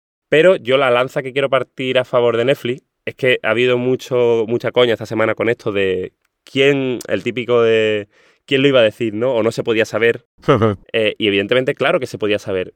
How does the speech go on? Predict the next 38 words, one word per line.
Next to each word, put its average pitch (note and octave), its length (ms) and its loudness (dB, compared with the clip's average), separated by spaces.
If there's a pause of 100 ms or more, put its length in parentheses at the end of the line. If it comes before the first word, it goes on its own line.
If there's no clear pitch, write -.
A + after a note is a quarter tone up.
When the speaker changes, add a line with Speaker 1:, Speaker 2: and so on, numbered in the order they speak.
Speaker 1:
pero G#2 120 0
es G#2+ 60 -4
que - 100 -8
por G#2+ 260 2
eso C#3 200 0
mismo D3+ 280 2
han G#2+ 80 2
empezado G#2 300 -2
en G2+ 60 0
España, F2+ 520 -6
porque G#2+ 240 -4
conocen C3 320 0
perfectamente C3 440 -2
nuestro A#2+ 220 -4
mercado. A2+ 460 -2 (200)
Speaker 2:
Bueno, C#3 280 0
de C3 100 2
hecho, C3+ 220 -2
de C3 180 -4
hecho B2 160 0
han E3 80 2
empezado E3 400 0
en C3 80 0
Puerto A2+ 260 -4
Rico D#3+ 220 -2
y C#3+ 40 0
en B2+ 60 -2
otros A2 220 -6
sitios. D3+ 260 -4
España B2 320 -4
fue D#3 120 -4
el D3 40 -6
Speaker 1:
Claro, D#3+ 160 2
bueno, E3 200 2
Speaker 2:
segundo, C#3 260 2
Speaker 1:
eso. C3+ 80 -4
Speaker 2:
sí, C3+ 140 -2
sí. B2 240 -6